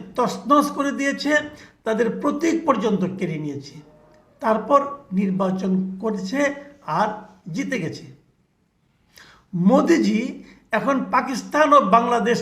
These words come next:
থেকে শিক্ষা নিয়ে এখন সেই কাজটি ভারতে করতে চাচ্ছে।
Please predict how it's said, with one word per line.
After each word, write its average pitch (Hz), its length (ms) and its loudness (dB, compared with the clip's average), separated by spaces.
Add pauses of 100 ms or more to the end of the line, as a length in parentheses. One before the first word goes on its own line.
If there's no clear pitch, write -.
থেকে 226 180 -2
শিক্ষা - 480 -2
নিয়ে 208 260 0 (1200)
এখন 233 360 2
সেই 302 460 4 (160)
কাজটি 247 460 0 (160)
ভারতে 202 500 0
করতে 196 420 -6 (100)
চাচ্ছে। 143 440 -10